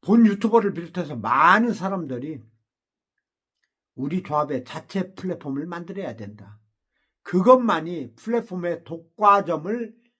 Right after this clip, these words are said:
막을 수 있는 유일한 방법이라고" 수도 없이 말해왔었습니다. 지난 수년간 제 이 유튜브 채널이 플랫폼 택시 티브이예요.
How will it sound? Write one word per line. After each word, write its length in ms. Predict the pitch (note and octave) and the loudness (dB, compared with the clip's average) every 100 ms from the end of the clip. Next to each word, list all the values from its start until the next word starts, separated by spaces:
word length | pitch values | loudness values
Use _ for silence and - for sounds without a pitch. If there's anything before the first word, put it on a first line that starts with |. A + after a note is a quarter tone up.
| _ _ _ _ - | _ _ _ _ -6
막을 380 | D#3 F3 B3+ | -4 2 0
수 180 | - F#3+ | 0 -6
있는 300 | F3 F#3 G3+ | -6 -6 -8
유일한 500 | B2+ E3+ G#3+ A3 F#3+ | -8 -6 -2 -2 -4
방법이라고" 760 | - D#3 D#3 C3+ C3+ C#3 G3 G#3 _ _ _ _ | -10 -8 -6 -6 -8 -8 -12 -16 _ _ _ _
수도 420 | - - C4 B3+ | -20 -6 -4 -4
없이 220 | F#3+ - | -10 -10
말해왔었습니다. 920 | D3 A2+ C3 B2 B2 D#3+ - F3 D#3 B2+ _ _ _ _ _ _ | -8 -8 -6 -10 -10 -16 -16 -20 -20 _ _ _ _ _ _ _
지난 300 | - D#3 C#3 | -8 -6 -6
수년간 720 | - - C4+ C#4 G3 B2+ G#2+ _ _ _ _ _ | -10 -2 0 0 -2 -8 -14 _ _ _ _ _
제 260 | F3+ F#3+ | -2 0
이 280 | G3+ E3 G#3 | 0 0 -4
유튜브 440 | F3 F3+ B3+ G#3+ G#3+ | -2 -4 -4 -4 -4
채널이 540 | - A3+ G3+ F3+ G3+ | -4 -4 -2 -4 -6
플랫폼 500 | - C4 C4 B3+ A#3+ | 0 0 0 -4 -4
택시 360 | A3 G#3+ B3+ - | -6 -6 -10 -8
티브이예요. 800 | A#3+ F#3+ E3+ B2 A2 A#2 D#3+ | -8 -6 -4 -4 -6 -8 -14